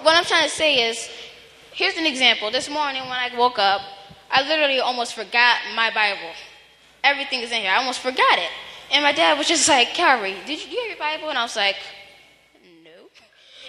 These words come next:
And then he was like, "Calvary, you need your Bible." And I was like, "I know, Dad, I know. I'm, I was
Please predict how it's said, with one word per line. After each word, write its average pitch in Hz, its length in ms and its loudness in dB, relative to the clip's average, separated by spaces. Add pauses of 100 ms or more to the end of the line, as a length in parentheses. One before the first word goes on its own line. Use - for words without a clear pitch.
And 302 100 -2
then 302 80 4
he 370 200 6
was 330 140 -2
like, 277 180 6
"Calvary, 254 420 2
you 269 60 -4
need 320 220 -4
your 277 80 -12
Bible." 311 440 -4 (380)
And 320 100 0
I 339 60 8
was 339 100 0
like, - 200 0
"I 349 80 4
know, 523 240 0
Dad, 262 200 4
I 359 80 0
know. 302 180 2
I'm, 302 180 -2
I 262 220 4
was - 100 -12